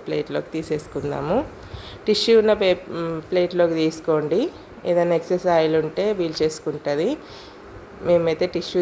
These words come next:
తీసుకోలేదు ఇక్కడ, ఎందుకంటే ఇంట్లో లేవు, అయిపోయినాయి, కొనుక్కరావాలి. చెప్పాను కదా మా అమ్మ, వీడియో తీస్తే ఎక్కువ టెన్షన్ అయిపోయి ఎట్లనో ఎట్లనో తీస్తుంది, అంతా నూనె ఇందులో పడేటట్టు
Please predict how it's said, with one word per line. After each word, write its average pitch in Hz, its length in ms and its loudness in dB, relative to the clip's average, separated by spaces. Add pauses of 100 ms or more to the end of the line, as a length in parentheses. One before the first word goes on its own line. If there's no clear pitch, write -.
(140)
తీసుకోలేదు 147 640 2
ఇక్కడ, 147 160 -2
ఎందుకంటే 160 600 0
ఇంట్లో 156 260 -2
లేవు, 143 220 2
అయిపోయినాయి, 151 460 -2
కొనుక్కరావాలి. 143 580 0 (2250)
చెప్పాను 208 380 6
కదా 185 140 4
మా 165 120 4
అమ్మ, 165 200 -2
వీడియో 170 220 4 (100)
తీస్తే 175 360 0 (200)
ఎక్కువ 170 200 -2 (100)
టెన్షన్ 160 340 -2
అయిపోయి 156 380 0
ఎట్లనో 151 320 -2
ఎట్లనో 151 300 -2
తీస్తుంది, 147 300 -2 (120)
అంతా 160 260 0
నూనె 160 220 2
ఇందులో 156 260 2
పడేటట్టు 147 460 0